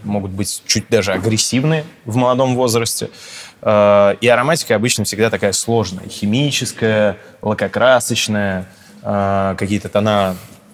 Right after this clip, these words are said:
э, там, из, э, э, там, красного дерева, хорошей древесины, хорошей мебели, вот,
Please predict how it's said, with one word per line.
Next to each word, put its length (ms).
э, 360
там, 220
из, 380
э, 500
э, 500
там, 160
красного 420
дерева, 560
хорошей 380
древесины, 640
хорошей 420
мебели, 480
вот, 160